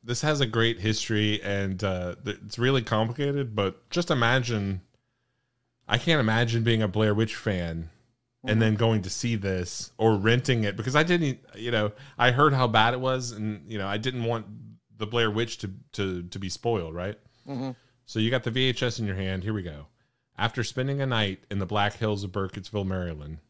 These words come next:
Speaker 1: four young fans of the original Blair Witch movie descend into a nightmare realm of murder, madness,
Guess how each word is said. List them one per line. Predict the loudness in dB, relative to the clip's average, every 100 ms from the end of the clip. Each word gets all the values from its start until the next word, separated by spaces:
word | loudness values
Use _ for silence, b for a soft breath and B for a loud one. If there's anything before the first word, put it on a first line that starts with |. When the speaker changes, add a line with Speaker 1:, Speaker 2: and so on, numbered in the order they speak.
| _ _ _
Speaker 1:
four | 0 2
young | 2 2 2
fans | -2 0 2 0 -2 -4
of | -6
the |
original | -2 -2 -2 -2
Blair | -2 -2
Witch | 0 -4 -2
movie | 0 0 -2
descend | -8 -10 -6 -4 -4 -4
into | -6 -4
a | -4
nightmare | -2 -4 -4 -4 -2
realm | -2 -2 -2 -4
of | -6
murder, | -4 0 0 -2 -4
madness, | -4 -4 -2 -4 -6 -10